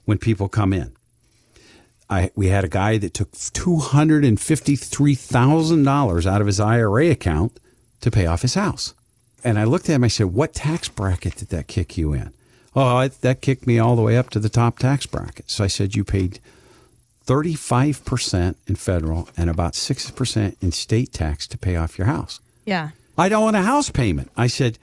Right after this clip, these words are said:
Speaker 1: "You could have taken the house payment and d-, had it directly pulled out of your I R A account, and the taxes would have been over a, a ten-year period if you want to pay it off early. And your taxes would have been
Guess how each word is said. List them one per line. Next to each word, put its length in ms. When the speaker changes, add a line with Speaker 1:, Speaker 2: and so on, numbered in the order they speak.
Speaker 1:
"You 180
could 240
have 180
taken 560
the 100
house 520
payment 460
and 160
d-, 200
had 180
it 140
directly 760
pulled 600
out 180
of 120
your 280
I 240
R 320
A 140
account, 520
and 340
the 220
taxes 680
would 140
have 100
been 200
over 340
a, 160
a 100
ten-year 500
period 340
if 140
you 60
want 160
to 40
pay 120
it 80
off 240
early. 380
And 120
your 140
taxes 640
would 100
have 80
been 220